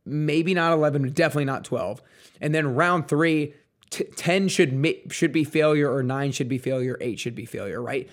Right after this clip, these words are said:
So you need to pick a weight that fatigues you enough in the earlier rounds that you are not able to complete the same number of reps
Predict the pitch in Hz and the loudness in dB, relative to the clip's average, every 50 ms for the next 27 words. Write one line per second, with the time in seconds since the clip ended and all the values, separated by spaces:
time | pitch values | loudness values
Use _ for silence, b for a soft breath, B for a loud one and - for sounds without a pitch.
0 | B B B - 147 135 127 143 165 190 208 196 185 190 - 165 147 139 127 120 | B B B -8 -6 -4 -2 -2 -2 -2 -2 -2 -4 -4 -4 -4 -2 -2 -2 -2
1 | 117 131 143 156 151 - - b b b b b b b b b b - 143 156 | 0 0 0 0 -2 -4 -8 b b b b b b b b b b -4 -2 -2
2 | 147 - - - 147 139 - - - 196 196 175 170 156 175 175 170 147 139 147 | -2 -4 -8 -8 -8 -8 -6 -4 -2 -2 -2 -2 -2 0 2 2 2 2 2 0
3 | 156 151 - 147 143 139 139 120 123 143 143 143 151 147 139 143 139 131 107 131 | -2 -2 -2 -2 -2 -2 -2 -2 -2 -2 0 0 0 0 -2 -2 -4 -4 -4 -4
4 | 156 170 160 - 165 127 135 139 156 165 165 165 - - - 151 156 143 139 165 | -4 -4 -2 -2 -2 -2 -2 -2 0 0 2 0 0 -2 -2 -2 0 0 0 0
5 | 180 - - - 156 165 139 165 160 - 143 - 143 127 135 147 151 - - 131 | -2 -4 -4 -2 -2 -2 0 -2 -4 -4 -4 -6 -6 -4 -4 -4 -4 -4 -6 -8
6 | - - 143 147 143 139 139 135 127 131 135 127 117 117 131 131 - - - - | -6 -4 -4 -2 -2 -2 -2 -4 -4 -4 -6 -6 -6 -4 -4 -4 -4 -6 -12 -18
7 | - | -20